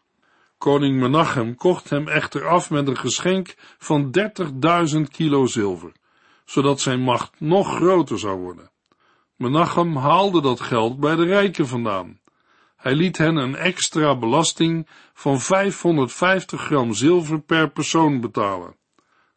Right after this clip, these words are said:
De verdere geschiedenis van koning Menachem staat geschreven in de kronieken van de koningen van Israël. Het noordelijk koninkrijk komt in een donkere periode.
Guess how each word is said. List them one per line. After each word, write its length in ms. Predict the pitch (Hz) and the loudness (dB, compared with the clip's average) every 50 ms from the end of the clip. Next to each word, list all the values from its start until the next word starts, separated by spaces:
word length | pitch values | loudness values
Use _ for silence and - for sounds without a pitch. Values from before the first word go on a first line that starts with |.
| _ _ _ | _ _ _
De 120 | - 92 | -10 -10
verdere 520 | - - 135 143 147 143 131 127 123 113 | -4 0 0 2 2 2 2 2 2 2
geschiedenis 680 | - - - - - - 175 156 139 127 120 117 - - | 0 -4 -6 -8 -4 -4 -4 -2 -2 -2 -2 -2 -2 -4
van 180 | - 120 110 | -6 -6 -6
koning 420 | 104 - 147 139 131 127 123 117 113 | -2 0 2 2 2 0 0 -2 -2
Menachem 640 | 110 113 123 147 151 - - - 104 110 131 156 - _ _ _ - - - _ | -2 0 0 -2 -2 -4 -6 -10 -10 -10 -12 -14 -16 _ _ _ -20 -20 -20 _
staat 380 | _ - - 156 147 151 143 - | _ -4 0 0 2 2 0 -2
geschreven 680 | - - 117 - - - 147 160 175 180 160 147 160 | -4 -2 -2 -2 0 0 2 4 4 4 4 2 0
in 80 | 151 139 | 0 0
de 100 | 120 107 | 0 -4
kronieken 640 | - - 123 117 113 123 151 170 - - 151 131 | -2 -2 -2 0 2 2 0 0 2 0 -2 0
van 160 | - 139 117 | 0 -4 -4
de 80 | 113 101 | -4 -6
koningen 600 | - - 131 127 131 127 131 127 123 123 123 123 | -2 0 2 2 2 2 0 -2 -2 -4 -6 -6
van 220 | 120 135 131 139 131 | -6 -8 -8 -8 -8
Israël. 580 | 127 113 101 - 107 98 95 90 85 87 - _ _ _ _ _ _ _ _ _ _ _ _ _ _ _ | -8 -10 -10 -10 -10 -10 -10 -12 -12 -16 -20 _ _ _ _ _ _ _ _ _ _ _ _ _ _ _
Het 220 | _ - 127 131 135 | _ -6 -6 -4 0
noordelijk 500 | 151 185 202 196 190 175 160 151 - - | 2 2 4 4 4 4 2 0 0 2
koninkrijk 800 | - 175 180 185 185 180 160 - - 165 160 165 160 - - | 2 4 4 4 4 2 -2 0 0 0 2 2 0 -2 -2
komt 360 | - 185 185 185 180 160 - | 0 0 2 2 0 -4 -2
in 140 | 185 165 160 | -2 0 0
een 320 | 151 147 143 139 131 123 120 | 0 0 -2 -2 -6 0 2
donkere 520 | 170 190 196 190 165 - 165 147 151 143 | 2 2 2 0 -2 -4 -2 -2 -2 -4
periode. 720 | - - 147 147 135 131 127 123 117 107 104 101 92 - | -2 0 0 2 2 2 2 2 2 0 -2 -4 -6 -12